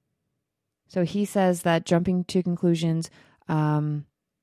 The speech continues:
there are two types. Mind reading, you assume that people are terribly judgmental and are looking down on you. And fortune telling,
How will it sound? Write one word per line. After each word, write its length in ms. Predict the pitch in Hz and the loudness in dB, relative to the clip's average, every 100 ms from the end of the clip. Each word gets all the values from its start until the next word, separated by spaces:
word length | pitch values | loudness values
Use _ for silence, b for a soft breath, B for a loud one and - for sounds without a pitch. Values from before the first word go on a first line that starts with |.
| _ _ _ _ - | _ _ _ _ 2
there 120 | 165 | 2
are 40 | |
two 160 | - 190 | 2 0
types. 320 | 170 156 - | 0 -2 0
Mind 320 | 170 160 165 | 0 2 2
reading, 400 | 156 151 156 190 | 0 0 0 -2
you 120 | 208 160 | 0 0
assume 300 | - 175 170 | 2 0 2
that 120 | 156 | 0
people 300 | 175 - 175 | -2 -2 -2
are 180 | 160 160 | -2 -4
terribly 840 | - 175 170 165 175 170 170 165 B B | -2 0 0 -2 -2 -2 -2 -4 B B
judgmental 600 | 190 165 165 160 165 180 | -4 0 0 2 0 -2
and 100 | 170 | -2
are 140 | 160 160 | -2 -2
looking 300 | 165 175 165 | -4 -4 -2
down 260 | 156 151 | -2 -2
on 120 | 151 | -4
you. 360 | 151 156 180 202 _ _ _ _ _ | -4 -4 -4 -6 _ _ _ _ _
And 180 | - 165 | -6 -2
fortune 320 | - 190 190 | 2 2 0
telling, 480 | 151 151 151 151 170 | -2 -2 0 -2 -6